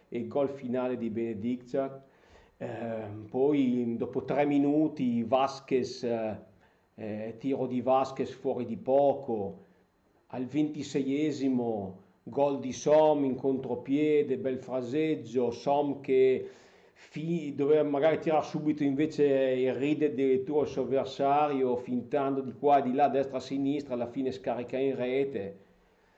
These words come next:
Eh, sinceramente con un due a zero così, un Cagliari che il primo tempo ha annichilito, a mio avviso non ha fatto niente,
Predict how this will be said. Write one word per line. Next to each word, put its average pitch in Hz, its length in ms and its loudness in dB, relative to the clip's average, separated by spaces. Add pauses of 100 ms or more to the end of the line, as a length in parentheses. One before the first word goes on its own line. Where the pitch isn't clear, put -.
(400)
Eh, 117 640 -8 (400)
sinceramente 143 840 0
con 135 160 -2
un 139 140 2
due 143 180 2
a - 60 0
zero 165 260 2
così, 135 720 0
un 117 440 -6
Cagliari 143 500 2
che 135 100 -2
il 120 80 -2
primo 123 260 -4
tempo 143 320 -2
ha 120 40 0
annichilito, 120 880 -4
a 104 60 -14
mio 120 180 -4
avviso 113 480 -4
non 107 140 -6
ha 113 40 -6
fatto 131 300 -4
niente, 110 720 -6